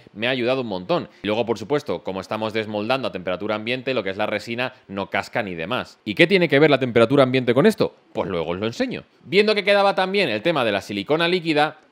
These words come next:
he hecho lo que es esto a escala, es decir, he cogido este modelo tres D del contramolde del Joten y lo he escalado a lo máximo más o menos que me cabe en una Ender tres, que son unos veintitrés centímetros de largo.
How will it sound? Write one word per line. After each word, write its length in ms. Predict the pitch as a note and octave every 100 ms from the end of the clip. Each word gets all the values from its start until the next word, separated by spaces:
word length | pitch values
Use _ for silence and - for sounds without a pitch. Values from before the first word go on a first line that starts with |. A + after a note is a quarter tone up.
| -
he 200 | D#3+ E3
hecho 320 | E3 F3 D#3+
lo 160 | A#2 A#2
que 160 | A#2 C3+
es 140 | C3+
esto 380 | C#3 D3+ - G3
a 140 | G#2 F#2+
escala, 480 | - - G#2 D2+
es 80 | G#2
decir, 260 | A#2 A2 A#2+
he 60 |
cogido 420 | B2+ C3 C#3+ A#2+ F2+
este 360 | A#2+ - C3
modelo 420 | B2 A#2+ B2+ C3+ B2+
tres 240 | B2+ A#2
D 200 | D3 B2
del 280 | E2+ F2 E2+
contramolde 600 | F#2 F#2+ F#2 A#2 C#3 G2
del 100 | F#2
Joten 420 | G#2 F3+ F3+ F3 -
y 120 | C#3
lo 120 | D3
he 40 | E3+
escalado 540 | E3+ F#3+ F#3 E3 E3+ - _
a 100 | C#3
lo 120 | F#3+
máximo 440 | G#3 F3+ - F3+ E3+
más 160 | F3+
o 60 | G#3
menos 200 | D#3+ D#3+
que 120 | E3
me 100 | C3+
cabe 180 | C#3 D3
en 60 |
una 240 | C#3 C#3+ C3
Ender 300 | C#3 A#2+ G#2+
tres, 280 | D#3+ D3 - - -
que 140 | F#3+
son 160 | E3 D#3+
unos 260 | F3 C#3+
veintitrés 680 | C3 B2+ B2 G#2+ A#2+ D#3+ E3
centímetros 560 | F#3+ E3+ D3 D#3 D3 A2+
de 80 | G2
largo. 340 | B2 G2 D2